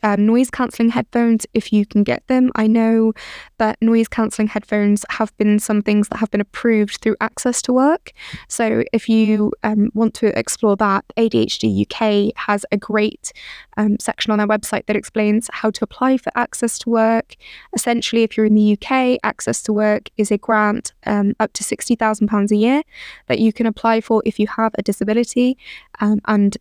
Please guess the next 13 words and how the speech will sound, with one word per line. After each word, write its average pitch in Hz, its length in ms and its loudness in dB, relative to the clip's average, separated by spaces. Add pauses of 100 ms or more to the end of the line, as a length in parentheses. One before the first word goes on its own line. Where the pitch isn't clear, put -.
the 208 560 2
premise 254 420 0
is 226 220 0
that - 500 -2
you 208 560 2 (500)
use 240 340 2
that 226 160 -4
money 208 480 2
to 202 400 2 (420)
buy 208 160 0
equipment 254 720 -2 (120)
or, 196 440 2 (120)
um, - 360 -4